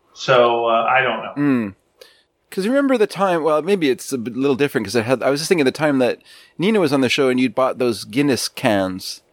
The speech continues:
Speaker 1: Yes, I did.
Speaker 2: And those were quite tall. But maybe 'cause they had that, that patented ball inside them that whatever it did, it caused it to foam up inside or whatever.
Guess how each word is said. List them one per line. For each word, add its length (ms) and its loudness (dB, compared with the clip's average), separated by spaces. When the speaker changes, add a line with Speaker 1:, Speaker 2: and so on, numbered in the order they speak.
Speaker 1:
Yes, 320 -2
I 100 -4
did. 220 -8
Speaker 2:
And 120 2
those 160 0
were 80 0
quite 280 -2
tall. 520 -2
But 100 -2
maybe 240 0
'cause 160 -2
they 100 2
had 160 -2
that, 460 -2
that 260 -2
patented 640 -4
ball 280 2
inside 340 0
them 140 -2
that 260 -6
whatever 260 4
it 100 2
did, 200 2
it 300 -4
caused 340 0
it 80 -6
to 60 -12
foam 320 -2
up 180 -2
inside 340 0
or 60 -2
whatever. 440 -2